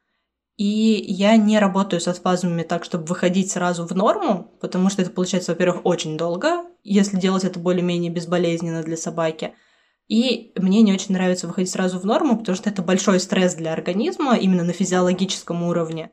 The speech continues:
Я обычно работаю со спазмами так, чтобы выйти из самого спазма, собственно, да, убрать вот это острое состояние, потом сделать небольшой перерыв и дальше уже двигаться к норме. Вот выход из спазма в предыдущую степень, там, либо в гипертонус, либо в высокий тонус,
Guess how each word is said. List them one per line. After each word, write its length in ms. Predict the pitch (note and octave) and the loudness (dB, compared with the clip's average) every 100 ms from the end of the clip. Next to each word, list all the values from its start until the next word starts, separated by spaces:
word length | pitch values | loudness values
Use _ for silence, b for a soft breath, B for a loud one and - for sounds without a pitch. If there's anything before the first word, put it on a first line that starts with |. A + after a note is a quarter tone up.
| _ - | _ -4
Я 200 | G3 C4+ | 0 2
обычно 420 | A3 A3+ A3 G3 | 2 4 4 2
работаю 340 | F3+ F#3 F#3+ | 2 -2 -2
со 120 | F3+ F3+ | -4 -6
спазмами 460 | - F#3 F3+ E3+ | -2 0 0 -2
так, 160 | F3 - | -6 -6
чтобы 300 | - E3 F#3 | -6 -4 0
выйти 380 | F#3+ G#3+ - F3+ | 4 4 2 -4
из 180 | - | -4
самого 320 | - F#3 F#3 E3+ | -2 0 0 -2
спазма, 480 | - G3 F#3+ C#4 | -4 -2 0 0
собственно, 420 | E4+ C4+ A3+ G#3+ G3 | 2 0 2 4 6
да, 160 | G3+ | 6
убрать 340 | G#3 F3+ F#3 F#3 | 6 4 2 0
вот 100 | - | -8
это 180 | - - | -6 0
острое 380 | F3+ F3+ E3+ | 0 0 -2
состояние, 760 | E3 F3 - F3 F3 E3+ E3 F3+ _ _ _ | -2 -6 -6 -2 -2 -2 -4 -8 _ _ _
потом 260 | - G3+ A3 | -4 2 4
сделать 240 | F#3+ F#3 | 4 2
небольшой 440 | F#3+ F#3 G3+ - F#3+ | 2 2 2 2 -2
перерыв 580 | F#3+ F#3+ A#3+ G#4 - - _ _ | 0 0 2 0 -4 -14 _ _
и 160 | B3+ C#4+ | 0 4
дальше 360 | G#3+ - - | 4 2 0
уже 180 | F3+ G3 | 2 2
двигаться 420 | F3+ G#3 G#3 - | 2 2 2 0
к 80 | - | -2
норме. 480 | F#3+ F3 E3 F#3 - _ _ _ | 0 0 -2 -8 -14 _ _ _
Вот 240 | F#3+ G3 | -4 -2
выход 420 | G3+ G#3+ A#3+ A3+ - | 0 2 2 -2 0
из 340 | G#3 - - | -2 -2 -8
спазма 480 | - G#3 G3+ F#3+ E3+ | -4 2 2 2 -4
в 120 | - | -2
предыдущую 1040 | G3 G3 F#3+ G3 G3 - - E3 E3 E3+ | 0 2 2 4 4 2 0 2 2 0
степень, 440 | A3+ - F4+ B3 F#3 | -2 -2 0 2 2
там, 120 | F3+ | 2
либо 180 | F3+ F3 | -2 -2
в 80 | F3+ | -4
гипертонус, 680 | D#4+ F4 A#3+ G#3 F#3 F3 F#3+ | -2 -2 0 2 0 0 -2
либо 160 | F3+ | -2
в 100 | F3 | -4
высокий 460 | F3+ F#3 F3+ F3+ - | -6 -2 -2 -4 -6
тонус, 480 | - F3 E3 - | -4 -4 -6 -12